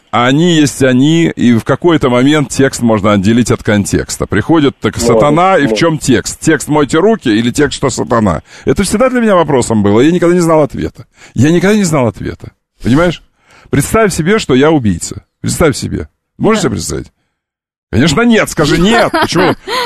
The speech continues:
Speaker 1: Это была западня.
Speaker 3: У
Speaker 1: Что
Speaker 3: меня
Speaker 1: за- Нет.
Speaker 3: развитое воображение, я всё могу представить.
Speaker 1: Представь себе, что я убийца. Абсолютно чудовище.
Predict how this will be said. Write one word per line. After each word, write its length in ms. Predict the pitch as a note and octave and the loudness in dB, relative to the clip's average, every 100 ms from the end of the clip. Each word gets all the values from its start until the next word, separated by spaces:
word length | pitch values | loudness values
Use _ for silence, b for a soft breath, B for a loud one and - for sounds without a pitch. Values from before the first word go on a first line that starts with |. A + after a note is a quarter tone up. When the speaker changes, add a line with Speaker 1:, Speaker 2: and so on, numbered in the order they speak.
| A#4 | -2
Speaker 1:
Это 140 | - | 0
была 200 | B2+ C#3 | 2 2
западня. 440 | C3 C#3 D3+ A3+ A2 | 0 0 0 0 0
Speaker 3:
У 120 | B3 | 0
Speaker 1:
Что 100 | B3 | 2
Speaker 3:
меня 600 | B3 B3 A3+ G#3+ G3+ - - | 2 2 0 0 -4 -4 -2
Speaker 1:
за- 60 | |
Нет. 100 | A#3+ | 0
Speaker 3:
развитое 380 | B3+ G3+ G3+ G3+ | 0 -2 -6 -4
воображение, 840 | G#3 G#3 G3+ B3 B3 D#4+ C4+ G#3+ | -2 -2 0 0 0 -2 -2 -2
я 180 | G3 G#3 | -6 -8
всё 200 | - C4+ | -6 -4
могу 240 | A3 G3 F#3 | -4 -6 -8
представить. 480 | G#3 - - - | -12 -14 -16 -12
Speaker 1:
Представь 240 | - F3+ A3 | -2 0 2
себе, 140 | F3 | 0
что 160 | D#3 C#3+ | 0 2
я 160 | D#3+ | 4
убийца. 580 | E3 B2+ F#2+ D2 - - _ - | 2 2 -2 -4 -10 -14 _ -10
Абсолютно 380 | - D#3+ D3 | -2 0 0
чудовище. 600 | B2+ B2 G#2+ D#2 - - | -2 -2 -2 -2 -6 -14